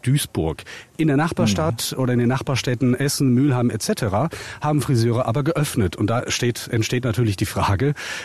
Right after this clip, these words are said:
Speaker 1: ähm, was ist das für ein Durcheinander? Was ist das für ein Zuständigkeit-, äh, Zuständigkeitenchaos? Und vor allen Dingen auch die Frage, wenn ich jetzt in der Nachbarstadt leben würde, wo Friseure geöffnet haben, würde ich jetzt denken, sind die,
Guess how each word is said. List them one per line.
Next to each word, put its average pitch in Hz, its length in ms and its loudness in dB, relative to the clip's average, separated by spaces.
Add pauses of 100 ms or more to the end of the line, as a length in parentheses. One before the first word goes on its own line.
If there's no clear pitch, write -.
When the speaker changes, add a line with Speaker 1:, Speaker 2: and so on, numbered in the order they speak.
(120)
Speaker 1:
ähm, 110 380 2
was 117 220 0
ist - 180 0
das 131 120 0
für 127 100 0
ein 113 80 4
Durcheinander? 123 640 2
Was 107 120 0
ist 127 140 -2
das 120 100 0
für 127 100 0
ein 117 60 2
Zuständigkeit-, 107 760 0
äh, 98 120 -2
Zuständigkeitenchaos? 98 1200 0 (340)
Und 139 140 0
vor 139 120 0
allen 135 120 2
Dingen 139 120 4
auch 120 100 0
die - 120 0
Frage, 127 400 0
wenn 123 120 2
ich 127 120 2
jetzt - 240 -4
in - 180 0
der 117 100 4
Nachbarstadt 131 440 0
leben 120 240 4
würde, 123 360 2
wo 113 180 2
Friseure 113 420 2
geöffnet 110 420 0
haben, 117 240 2
würde 113 120 2
ich - 100 -2
jetzt 113 220 -2
denken, 110 340 2 (360)
sind 113 300 0
die, 107 240 4